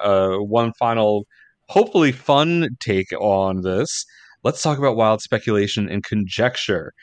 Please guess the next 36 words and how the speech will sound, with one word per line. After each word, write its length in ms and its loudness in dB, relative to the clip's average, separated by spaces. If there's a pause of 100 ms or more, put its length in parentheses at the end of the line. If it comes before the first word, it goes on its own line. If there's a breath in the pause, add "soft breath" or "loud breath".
(260 loud breath)
Is 60 -14
there 140 2
anything 540 2
that 180 2
you 320 0
want 340 0
to 120 -4
see 640 0 (320 soft breath)
spin 380 -2
out 220 2
of 100 0
this, 480 -2 (560)
um, 800 0 (580)
that, 720 0
uh, 600 0
you 240 -2
know, 100 0
you 220 -4
could 140 -6
see 140 -4
coming 200 -2
down 160 0
the 40 -2
line? 240 0 (100)
Again, 520 -2
doesn't 240 -2
have 200 -2
to 120 -4
be 200 0
necessarily 840 0 (320 loud breath)
a 80 2
direct 420 0
follow-up 540 0
from 160 -2
this, 460 -2 (440 soft breath)
but, 440 2